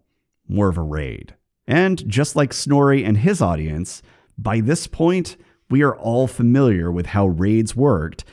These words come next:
and how brutal they were. And so, with Cleveland subdued,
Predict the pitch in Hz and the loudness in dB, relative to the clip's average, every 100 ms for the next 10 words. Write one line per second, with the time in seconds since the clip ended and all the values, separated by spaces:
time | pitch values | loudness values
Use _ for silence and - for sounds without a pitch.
0 | _ 98 95 117 87 92 113 90 69 67 | _ -2 2 2 0 0 0 0 -4 -8
1 | 69 55 50 - _ _ _ _ _ _ | -8 -10 -12 -20 _ _ _ _ _ _
2 | 92 - 123 147 143 107 113 - - 139 | -6 0 2 4 2 0 0 -2 0 2
3 | 131 135 131 123 123 110 107 156 87 65 | 2 2 2 0 -2 -2 2 2 2 -4
4 | 62 | -12